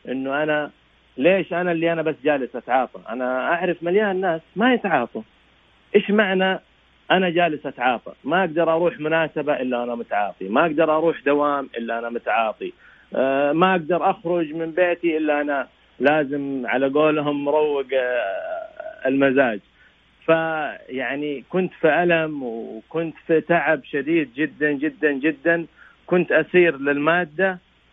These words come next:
وكنت، آه، عبد للمادة والبياع. يعني أنا كنت يعني فعلًا عبد. يعني مهما أول أشوف،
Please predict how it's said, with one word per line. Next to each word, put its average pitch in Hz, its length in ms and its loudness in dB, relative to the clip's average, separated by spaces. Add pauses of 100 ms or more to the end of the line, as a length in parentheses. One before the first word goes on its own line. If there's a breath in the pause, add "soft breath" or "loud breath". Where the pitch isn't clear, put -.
وكنت، 151 420 -4
آه، 147 260 2
عبد 143 320 0
للمادة 151 600 0
والبياع. 143 500 0
يعني 110 220 -10
أنا 123 80 -8
كنت 139 280 -10
يعني 135 240 -4
فعلًا 160 420 0
عبد. 165 160 -2 (800)
يعني 127 260 -2
مهما 165 560 0 (500)
أول 175 440 4
أشوف، 151 420 -2